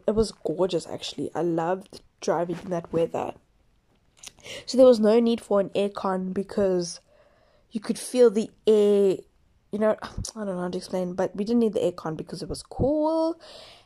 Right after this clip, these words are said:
And then, um, the last hour, like, we were in, should I say where I live? Uh,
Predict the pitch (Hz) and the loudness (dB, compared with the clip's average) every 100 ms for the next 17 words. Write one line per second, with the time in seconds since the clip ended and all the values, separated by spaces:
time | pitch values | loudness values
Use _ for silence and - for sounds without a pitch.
0 | _ - 233 233 226 247 240 233 233 - | _ -4 -2 0 2 2 2 2 0 -2
1 | 208 208 202 202 202 202 _ _ _ _ | -2 0 -2 -2 -4 -8 _ _ _ _
2 | - 208 226 202 190 285 - - - 214 | -4 2 4 4 2 0 -4 -10 -6 -4
3 | 202 165 165 180 190 226 311 359 359 - | -2 -2 0 -2 -2 -2 0 0 0 0
4 | 233 226 208 202 202 _ _ _ _ _ | 2 2 -2 -6 -8 _ _ _ _ _
5 | _ _ _ _ _ _ _ _ _ _ | _ _ _ _ _ _ _ _ _ _
6 | _ _ _ _ _ - 202 196 196 - | _ _ _ _ _ -14 -8 -6 -6 -4
7 | 202 196 185 180 170 160 143 127 208 240 | -4 -2 -2 -4 -6 -4 -4 -4 -6 -8
8 | - _ _ _ _ - - - - - | -18 _ _ _ _ -12 -10 -10 -10 -12